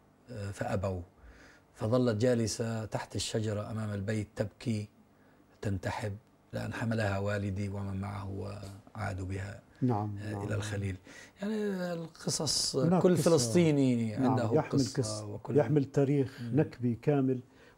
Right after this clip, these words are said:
Speaker 2: هناك قصة يعني مؤلمة كذلك، يعني أيضًا سمعتها من بعض الأهل عن أحد الأهل الذين رحلوا وسكن في مدينة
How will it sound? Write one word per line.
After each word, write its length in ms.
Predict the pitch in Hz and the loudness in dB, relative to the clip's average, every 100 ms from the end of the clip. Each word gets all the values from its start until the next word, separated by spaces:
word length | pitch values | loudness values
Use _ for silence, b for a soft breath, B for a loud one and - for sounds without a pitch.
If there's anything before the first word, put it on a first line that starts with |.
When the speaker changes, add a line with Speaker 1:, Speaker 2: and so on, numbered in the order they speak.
| - | 2
Speaker 2:
هناك 160 | 175 175 | 2 4
قصة 480 | 185 - - 139 139 135 | 2 2 4 4 4 0
يعني 280 | 123 127 - b b b b _ _ _ - | -2 -2 -6 b b b b _ _ _ -12
مؤلمة 540 | - 156 - 135 113 | -2 0 2 0 0
كذلك، 560 | 110 117 123 117 107 - | -2 4 4 4 -2 -8
يعني 240 | 113 113 - _ - | -8 -8 -10 _ 0
أيضًا 260 | 156 127 123 | 2 2 0
سمعتها 500 | - 120 120 117 113 | 0 0 -2 -2 -2
من 160 | 107 | 0
بعض 220 | 110 107 | 0 0
الأهل 320 | 110 - 104 110 - b b b - | -2 -4 -6 -8 -12 b b b -6
عن 240 | 123 131 | 2 2
أحد 320 | 131 147 170 135 - - b b b b b b b b b b - | 4 2 0 -2 -10 -20 b b b b b b b b b b -2
الأهل 640 | 120 120 - 151 165 - | 0 2 2 2 2 0
الذين 360 | 139 135 143 123 | 2 4 6 6
رحلوا 480 | 123 - 127 127 143 _ _ _ _ - _ | 4 2 -2 -2 -6 _ _ _ _ -20 _
وسكن 500 | 127 120 180 - 175 | 0 2 -2 -2 -2
في 260 | - 160 143 | 0 2 4
مدينة 400 | 135 123 135 | 2 4 2